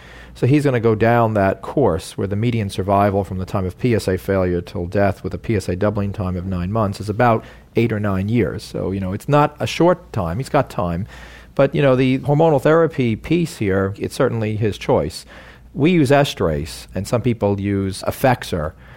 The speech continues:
to deal with hot flashes. And I really would have that conversation with him because I think that, you know, using Casodex one fifty is fine, but this is not the exact setting in which it was studied.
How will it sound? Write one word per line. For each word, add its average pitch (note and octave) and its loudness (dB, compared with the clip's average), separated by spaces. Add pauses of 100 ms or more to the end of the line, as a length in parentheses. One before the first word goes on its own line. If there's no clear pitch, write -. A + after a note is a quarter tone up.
(160)
to F#2+ -2
deal A2 2
with F#2+ 0
hot G2 2
flashes. G#2 2
And B2+ 0
I A#2+ 2
really D3 4
would A#2+ 2
have A2+ 4
that G2+ 2
conversation G2 -2
with F#2+ -2
him F2 -4
because F#2 -4
I G2 0
think B2 -2
that, - 0 (500)
you C3 -2
know, G#2+ 2
using A#2+ 0
Casodex G#2+ 2
one G2+ -4
fifty G2+ 0
is F2+ -4
fine, G#2 0
but G2 -2
this A#2 -2
is A#2 -4
not - -2
the - -10
exact G#2 0
setting G#2 0
in F#2+ -2
which F#2+ -6
it G2 -8
was - -10
studied. G#2 0